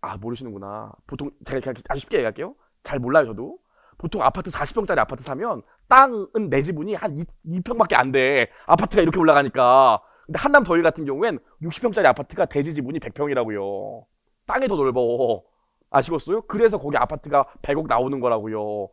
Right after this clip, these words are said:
건물 때문에 그런 게 아니라 땅값 때문에. 이해하시겠어요? 그래서 우리가 일반적으로 건물을 산다고 하면 여러분들은 회계 처리로 건물만 할 것 같지만 어떻게 회계 처리해야 돼? 그 건물 밑에 있는 토지랑 건물을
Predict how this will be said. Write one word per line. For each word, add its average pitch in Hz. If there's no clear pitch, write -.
건물 185
때문에 165
그런 123
게 117
아니라 117
땅값 226
때문에. 110
이해하시겠어요? 165
그래서 190
우리가 196
일반적으로 185
건물을 247
산다고 233
하면 151
여러분들은 208
회계 269
처리로 202
건물만 180
할 190
것 185
같지만 135
어떻게 190
회계 185
처리해야 135
돼? 120
그 214
건물 180
밑에 160
있는 160
토지랑 208
건물을 170